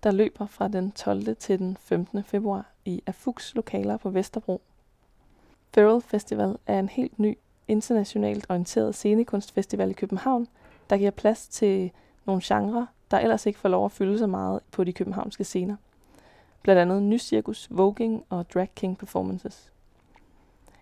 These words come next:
Jeg kan kun opfordre til at støtte modet og initiativet, og jeg har i hvert fald selv en forventning om at få nogle virkelig gode og interessante oplevelser med. I forbindelse med festivalen holder flere af kunstnerne også åbne workshops, man kan tjekke ud, hvis man ikke bare vil se på, men også være med.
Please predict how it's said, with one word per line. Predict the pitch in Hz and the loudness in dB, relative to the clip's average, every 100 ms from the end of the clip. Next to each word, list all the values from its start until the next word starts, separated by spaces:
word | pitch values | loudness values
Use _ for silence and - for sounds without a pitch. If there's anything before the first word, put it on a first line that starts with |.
| _ | _
Jeg | 190 180 | -2 0
kan | |
kun | 190 254 254 | 2 2 2
opfordre | 196 - - 202 | -2 -2 -6 -4
til | 190 - | -6 -4
at | 202 | -6
støtte | - 208 208 | -2 0 2
modet | 233 208 - 185 | 2 0 -4 -4
og | |
initiativet, | 185 180 - - - 202 220 | -6 -6 -10 -4 -4 -2 -4
og | - | 0
jeg | 175 | 2
har | 185 | 2
i | |
hvert | 196 208 | 2 -2
fald | 208 | -4
selv | 214 - 247 | -4 -2 -2
en | - | -2
forventning | 208 190 214 196 180 | -4 -2 0 0 -2
om | 180 | -6
at | - | -10
få | - | -6
nogle | 180 180 202 185 | -4 -4 -6 -4
virkelig | 208 214 202 | -4 -4 -4
gode | 170 190 | -4 -4
og | 190 | -6
interessante | 185 - - 196 196 | -8 -8 -4 -4 -4
oplevelser | 190 190 185 - | -4 -4 -6 -4
med. | 180 185 - _ _ _ _ _ - _ _ _ _ _ _ _ - | -6 -6 -10 _ _ _ _ _ -20 _ _ _ _ _ _ _ -4
I | |
forbindelse | 220 214 226 220 185 | -2 2 2 2 0
med | 175 | 0
festivalen | - 220 - 196 190 185 | 0 -2 -2 -4 -4 -4
holder | 180 190 | -2 -4
flere | - 214 240 | 0 4 4
af | 226 | 2
kunstnerne | 185 214 196 175 | -4 -4 -4 -2
også | 185 - | -4 0
åbne | 202 214 202 | 0 2 0
workshops, | 196 208 - 214 - - | 0 -2 -2 -6 -8 -8
man | 196 | -6
kan | 185 | -6
tjekke | - 185 202 | -4 -2 -2
ud, | 208 _ _ _ _ _ - | -6 _ _ _ _ _ -4
hvis | 196 | 2
man | 202 | 2
ikke | 226 | 2
bare | - 190 | 2 0
vil | 185 | 0
se | - | -6
på, | - 247 240 | -2 -2 0
men | 180 | -2
også | 175 - | -2 -2
være | 185 | -2
med. | 165 156 | 0 -2